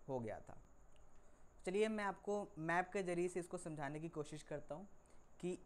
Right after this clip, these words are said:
ये हमारा इंडिया है और इंडिया के साउथ ईस्ट पार्ट के अंदर ये इंदिरा कोल प्रेजेंट है। ये जो आपको ये वाला दिखाई दे रहा है, ये इंदिरा कोल है। मैं इसको थोड़ा सा बड़ा कर देता हूँ ताकि आसानी से दिख पाए, ठीक है। तो ये, ये, ये एक छोटा सा point है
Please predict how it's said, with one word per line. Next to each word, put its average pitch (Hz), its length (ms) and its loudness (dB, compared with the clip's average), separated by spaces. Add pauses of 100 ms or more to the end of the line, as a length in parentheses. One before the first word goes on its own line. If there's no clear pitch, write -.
ये 175 200 6
हमारा 190 320 4
इंडिया 165 360 4
है 185 200 -2 (680)
और 180 200 6
इंडिया 202 320 6
के 185 340 0 (560)
साउथ 185 180 4 (160)
ईस्ट 190 160 -2 (120)
पार्ट 160 260 4
के 170 100 0
अंदर 139 320 0 (680)
ये 170 240 6
इंदिरा 175 440 4
कोल 175 220 0
प्रेजेंट 123 460 0
है। 117 80 -2
ये 156 160 2
जो 180 160 2
आपको 165 360 2
ये 156 220 0
वाला 156 220 4
दिखाई 151 300 0
दे 143 100 0
रहा 151 80 2
है, 196 60 0
ये 165 200 0
इंदिरा 139 360 -2
कोल 117 240 -2
है। 123 60 -2
मैं 139 80 -2
इसको 147 180 -4
थोड़ा 151 180 -2
सा 165 100 -2
बड़ा 143 260 0
कर 139 160 -2
देता 123 220 -4
हूँ 190 120 -6 (340)
ताकि 139 240 0
आसानी 135 280 0
से 147 100 -4
दिख 120 160 -4 (100)
पाए, - 140 -6
ठीक 180 220 -2
है। 135 140 0 (380)
तो - 140 -4 (100)
ये, 190 460 0
ये, 180 380 4
ये 180 220 2
एक 175 140 -4
छोटा 156 220 0
सा 160 120 -4
point 147 340 -4
है 277 120 -4